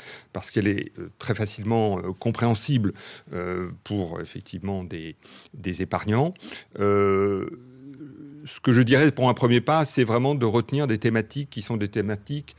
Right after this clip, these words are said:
larges en matière d'investissement, hein. C'est-à-dire que dans les thématiques, on peut avoir, euh, des thématiques extrêmement pointues, euh, quelque part, mais qui vont s'adresser vraiment à des zones d'expertise et probablement à un nombre de valeurs assez limité.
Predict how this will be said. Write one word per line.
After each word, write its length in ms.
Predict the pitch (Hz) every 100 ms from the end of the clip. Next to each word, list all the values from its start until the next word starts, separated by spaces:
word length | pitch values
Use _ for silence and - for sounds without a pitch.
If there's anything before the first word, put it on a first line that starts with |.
| - - -
larges 640 | 98 110 135 120 92 90 95
en 100 | 95
matière 360 | 90 - 101
d'investissement, 840 | 80 107 107 98 - 107 107 95 85
hein. 160 | 92 123
C'est-à-dire 280 | - 85 -
que 80 | 92
dans 160 | 98
les 100 | 95
thématiques, 400 | 95 90 90 165
on 80 | 92
peut 120 | 98
avoir, 260 | 87 95 90 - - - - 82
euh, 320 | 82 85 90 - -
des 100 | -
thématiques 420 | - 82 - 135 -
extrêmement 340 | - 101 92
pointues, 680 | 90 - 117 107 170 202 - - - - -
euh, 300 | 95 87 87
quelque 220 | 92 95 107
part, 180 | 156
mais 100 | 135
qui 140 | 101 113
vont 160 | 110
s'adresser 400 | - 117 110 160
vraiment 520 | 123 113 131 156 165 -
à 100 | 98
des 120 | 107
zones 240 | 117 117
d'expertise 920 | 127 120 - - - 131 165 175 143 -
et 280 | 120 127 - _ _
probablement 540 | - 113 113 117 139 139
à 20 |
un 60 | 110
nombre 240 | 143 131
de 60 | 117
valeurs 260 | 113 117
assez 180 | 98 107
limité. 320 | 98 95 -